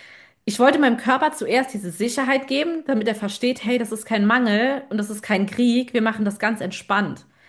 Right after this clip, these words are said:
ja. Und das heißt nicht, dass ich jetzt acht Wochen lang irgendwie, ähm, hier, keine Ahnung, das jetzt mit einer Strategie Vollgas durchziehe, nein, aber ich werde das jetzt so drei, vier Wochen machen, je nachdem, wie ich mich fühle. Das mache ich ganz intuitiv, da schaue ich, wie es mir geht.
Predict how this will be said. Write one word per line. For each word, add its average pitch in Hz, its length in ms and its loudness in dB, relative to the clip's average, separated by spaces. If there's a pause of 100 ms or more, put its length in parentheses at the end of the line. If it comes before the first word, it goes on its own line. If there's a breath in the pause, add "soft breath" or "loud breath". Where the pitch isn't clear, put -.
(260 soft breath)
ja. 196 480 -2 (500 loud breath)
Und 233 420 8
das 247 180 4
heißt 254 260 6
nicht, 359 300 2
dass 247 120 2
ich 247 120 0
jetzt - 320 -2 (200)
acht - 260 0
Wochen 254 280 2
lang 208 360 2
irgendwie, 220 680 0 (520 soft breath)
ähm, 214 600 2 (340)
hier, 233 560 4 (160)
keine 220 260 2
Ahnung, 247 240 2
das 240 120 -2
jetzt 208 220 -8 (180)
mit 233 180 0 (180)
einer 254 260 4
Strategie 240 420 -2
Vollgas 214 420 0
durchziehe, 214 680 -2
nein, 233 420 2 (400 loud breath)
aber 220 460 4
ich - 140 -8
werde 226 160 2
das 220 140 -4
jetzt 220 140 -6
so 202 80 -4
drei, 254 400 2
vier 269 380 -2
Wochen 254 260 0
machen, 254 280 0
je 254 100 2
nachdem, 240 320 0
wie 269 60 -2
ich - 140 -10
mich 202 120 -8
fühle. 339 280 0
Das 247 220 -2
mache 233 140 0
ich 208 140 -6
ganz 311 240 0
intuitiv, 269 500 -2
da 208 120 0
schaue 226 260 2
ich, 285 100 -6
wie 285 60 -2
es 294 100 -6
mir 294 140 -2
geht. 233 300 0